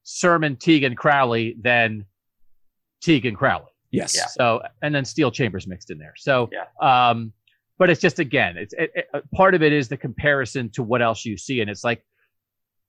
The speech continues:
Speaker 1: how many five-star receivers do they have? Is it seven or
Speaker 3: <laughs>
Speaker 1: sixteen?
Speaker 3: It's
Speaker 1: And it's like,
Speaker 3: insane.
Speaker 1: what's happening at running back? Why are you grasping for a guy that Oklahoma didn't need anymore? So
Speaker 3: <laughs> Yeah.
Speaker 1: part of it is you, you, you sort of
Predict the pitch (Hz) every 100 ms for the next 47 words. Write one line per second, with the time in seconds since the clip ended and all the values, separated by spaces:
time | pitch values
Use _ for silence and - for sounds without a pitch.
0 | _ _ _ - 165 294 311 - 254 262
1 | - 254 254 - 254 254 285 247 208 240
2 | 247 - 123 - - - - 196 220 269
3 | 277 151 147 139 139 - - - - -
4 | - 185 208 123 98 104 180 - - 139
5 | 143 139 - 147 117 98 156 220 - 196
6 | 196 190 180 143 160 160 123 123 120 120
7 | 127 139 131 127 127 123 113 120 104 -
8 | 123 110 120 120 113 117 117 123 113 107
9 | 113 117 101 92 85 - - 139 123 175
10 | - - 202 202 165 156 147 123 135 139
11 | 135 131 - 123 123 - - 143 117